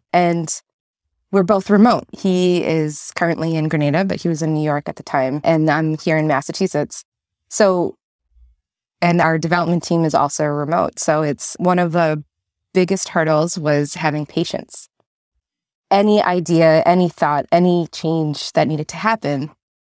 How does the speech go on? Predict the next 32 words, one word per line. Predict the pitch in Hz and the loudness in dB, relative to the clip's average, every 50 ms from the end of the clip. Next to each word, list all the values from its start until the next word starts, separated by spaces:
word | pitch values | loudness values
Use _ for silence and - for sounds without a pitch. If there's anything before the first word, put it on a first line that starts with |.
| _ _ _ _ _ | _ _ _ _ _
there | - 175 170 165 | 0 2 2 4
was | 160 160 160 160 160 175 | 4 2 2 0 0 -2
a | 156 | -8
discussion, | - - - - 220 196 - - 160 156 156 165 | -8 -8 -2 -2 -2 -2 0 -2 -2 -2 -2 -2
but | - 160 - | -4 -2 -2
that | 160 156 139 | 0 0 0
means | - 160 160 156 156 - - | 0 0 0 0 0 0 0
that | 156 151 147 - | 0 0 0 0
we | - 170 160 | 0 -2 0
had | 165 156 151 151 | 0 -2 -2 -2
to | - 160 156 147 | -2 -2 -2 -2
wait | 139 147 147 - - | -2 -2 -4 -4 -4
for | - 156 | -4 -4
the | 143 139 | -4 -2
right | 135 135 - | -2 -4 -4
time | - - - 175 175 175 170 | -6 -4 -2 -2 0 0 0
zone | 160 170 165 160 160 160 | 0 0 0 2 0 -2
to, | - - 156 147 147 143 143 143 _ _ _ _ _ - | -2 0 0 0 0 0 -2 -4 _ _ _ _ _ -4
to | - 185 175 | -2 0 2
meet. | 180 170 165 160 156 - _ _ _ _ _ _ _ _ _ _ _ _ | 2 2 0 0 -2 -4 _ _ _ _ _ _ _ _ _ _ _ _
We | - 180 170 | -2 -2 0
had | 170 175 160 147 - | 0 0 -2 -2 -4
to | - 151 | -6 -6
think | - - - 165 - - | -4 -2 -4 -2 -2 -2
about | 151 160 151 147 143 120 98 _ _ _ _ _ _ _ _ _ _ _ _ - | 0 0 0 0 0 -2 -4 _ _ _ _ _ _ _ _ _ _ _ _ -14
scheduling | - - - 202 175 175 165 165 160 160 156 151 151 147 151 143 - - | -12 -4 0 0 0 0 0 0 0 0 0 0 -2 -2 -4 -6 -4 -2
and | 156 165 151 165 | 0 0 2 2
that | 156 - _ _ | 0 -2 _ _
patience, | - - 208 208 196 - 170 156 - - | -6 -2 0 0 0 -2 -4 -8 -8 -4
having | - 175 180 175 180 175 | -2 -2 0 0 -2 -6
patience | 165 - 180 175 - - 170 160 - - - | -2 0 0 0 0 0 -2 -4 -4 -6 -2
to, | - 165 151 147 151 | 0 0 0 0 -2